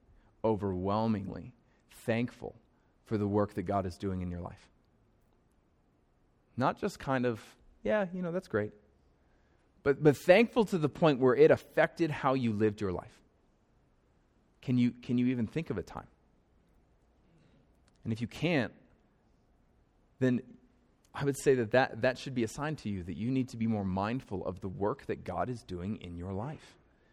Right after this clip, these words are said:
Because we have so much to be thankful for, and it should cause us to be thankful. So Paul tells us to live according to the true gospel, and then in verse eight,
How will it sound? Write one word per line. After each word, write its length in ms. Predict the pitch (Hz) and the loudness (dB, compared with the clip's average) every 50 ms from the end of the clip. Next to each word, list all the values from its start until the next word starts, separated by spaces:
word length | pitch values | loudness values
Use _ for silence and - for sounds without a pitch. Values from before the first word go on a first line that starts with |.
| _ _ _ _ _ _ _ - | _ _ _ _ _ _ _ -12
Because 260 | 123 - 147 131 120 | -4 -2 -2 -2 0
we 120 | 127 123 | 0 0
have 140 | 117 123 117 | 0 0 -2
so 260 | - - - 151 151 | -2 0 0 2 4
much 400 | 123 110 123 131 92 - - - | 4 4 4 2 0 -2 -10 -12
to 100 | - 110 | -10 -10
be 260 | 95 - 120 147 156 | -2 0 2 2 2
thankful 400 | 117 - 117 110 107 - - 113 | 0 0 -2 -2 -2 -4 -8 -10
for, 280 | 104 - 160 180 151 - - - _ _ _ _ _ _ _ - | -6 -2 -2 -2 -2 -2 -6 -14 _ _ _ _ _ _ _ -2
and 140 | 117 117 | 0 0
it 80 | 123 120 | 0 0
should 160 | - - 117 | -2 -6 -6
cause 380 | - - - 135 151 160 151 117 | -2 2 4 6 6 6 6 4
us 320 | 101 95 95 - - - - - - _ _ - | 2 0 0 -2 -6 -12 -16 -18 -20 _ _ -4
to 100 | - 110 | -2 2
be 180 | 101 135 135 | 4 6 6
thankful. 420 | 127 - 143 143 - - - 80 - - - _ _ _ _ _ _ _ _ _ _ _ _ _ _ _ _ _ _ _ _ _ _ _ _ _ _ _ _ _ _ _ _ _ - _ _ | 6 6 4 4 4 2 -4 -10 -14 -16 -20 _ _ _ _ _ _ _ _ _ _ _ _ _ _ _ _ _ _ _ _ _ _ _ _ _ _ _ _ _ _ _ _ _ -20 _ _
So 120 | - 143 | -6 -2
Paul 200 | 120 139 156 156 | 4 8 8 8
tells 320 | 139 160 165 185 208 190 180 | 10 12 12 12 12 12 10
us 140 | 175 143 | 6 4
to 100 | - - | 4 4
live 180 | 143 143 139 135 | 6 8 8 8
according 420 | 127 - - 139 135 131 131 120 | 6 4 4 6 6 6 4 0
to 100 | - 123 | -2 -2
the 100 | 110 101 | -4 -4
true 320 | 90 - - - 147 139 120 | -6 -6 -4 -2 0 2 2
gospel, 420 | 107 92 87 92 - - 123 117 | 2 2 2 0 0 0 0 2
and 100 | 120 117 | 2 2
then 120 | 123 131 139 | 2 4 2
in 120 | 135 123 | 2 4
verse 260 | 120 131 120 - - - - | 4 4 4 2 0 4 6
eight, 360 | 160 190 175 147 - - - | 8 8 8 6 2 -2 -12